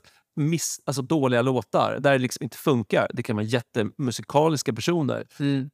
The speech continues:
Speaker 1: Eh, och, och vice versa, folk som är relativt s-, s-, ton-, alltså sångsvaga tonmässigt och sådär,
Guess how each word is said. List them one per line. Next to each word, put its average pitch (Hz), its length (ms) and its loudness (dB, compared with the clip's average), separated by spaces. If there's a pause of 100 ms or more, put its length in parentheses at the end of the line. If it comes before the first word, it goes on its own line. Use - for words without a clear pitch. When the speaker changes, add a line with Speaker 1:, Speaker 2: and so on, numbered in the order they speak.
Speaker 1:
Eh, 113 420 0 (320)
och, 160 200 0 (160)
och 147 220 -2
vice 143 220 2
versa, 131 300 0
folk 127 200 -2
som 127 120 0
är 127 180 0
relativt 127 540 2
s-, - 260 -6
s-, - 260 -8 (120)
ton-, 131 280 0
alltså 110 180 0
sångsvaga 113 640 4
tonmässigt 110 600 0
och 113 120 -4
sådär, - 140 -4